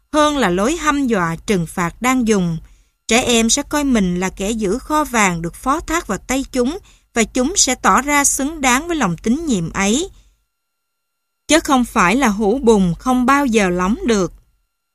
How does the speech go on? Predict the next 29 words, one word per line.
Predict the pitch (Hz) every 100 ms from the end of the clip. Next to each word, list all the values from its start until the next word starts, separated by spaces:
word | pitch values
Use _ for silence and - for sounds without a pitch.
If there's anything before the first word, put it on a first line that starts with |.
| _ -
Chúng | 262 339
sẽ | 247
ý | 247 320
thức | - 370 -
về | 214 190
mình, | 196 190 170 - _ -
về | 226
trách | 359 370
nhiệm | 262 180 190
mình | 190 165
gánh | 196 269 277
vác. | 269 339 - - _ -
Khi | 240
lớn | 233 247 320
lên, | 294 262 247 - _ -
chúng | 320
sẽ | 269
nếm | 247 254 269 349
thú | 294 330
vui | 311 311
của | 269 285
đời | 226 196 180
mà | 180 180
không | 294 302
e | 294 294
thẹn, | - 220 170 175 - _
không | 311 320
sợ | - 214 175
hãi, | 196 170 202